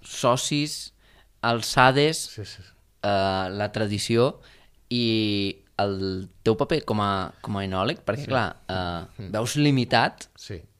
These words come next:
Speaker 1: molt limitat, tota la, la teva, tota la teva tasca. Entenc que hi ha un diàleg
Speaker 2: Sí,
Speaker 1: també
Speaker 2: no,
Speaker 1: és
Speaker 2: no, no,
Speaker 1: permanent
Speaker 2: no.
Speaker 1: amb,
Speaker 2: Sí,
Speaker 1: amb
Speaker 2: sí,
Speaker 1: els
Speaker 2: sí.
Speaker 1: rabins per tal de, de poder tirar endavant la teva tasca.
Speaker 2: Sí, clar,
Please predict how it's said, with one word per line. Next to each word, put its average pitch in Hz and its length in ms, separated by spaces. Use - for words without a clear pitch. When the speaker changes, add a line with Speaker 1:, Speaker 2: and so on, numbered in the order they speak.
Speaker 1:
molt 123 280
limitat, 123 640
tota 110 260
la, 90 480
la 90 140
teva, 87 680
tota 95 220
la 92 120
teva 85 220
tasca. - 320
Entenc 90 320
que 110 120
hi 107 100
ha 101 80
un 104 120
diàleg 104 360
Speaker 2:
Sí, - 100
Speaker 1:
també 123 380
Speaker 2:
no, 143 100
Speaker 1:
és 143 100
Speaker 2:
no, 135 200
no, 135 60
Speaker 1:
permanent 117 380
Speaker 2:
no. 123 60
Speaker 1:
amb, 135 280
Speaker 2:
Sí, - 200
Speaker 1:
amb 104 120
Speaker 2:
sí, - 20
Speaker 1:
els 104 100
Speaker 2:
sí. 101 60
Speaker 1:
rabins 104 380
per 127 140
tal 131 180
de, 120 160
de 101 140
poder 107 260
tirar 98 180
endavant 90 260
la 82 80
teva 85 200
tasca. 131 220
Speaker 2:
Sí, - 120
clar, 117 200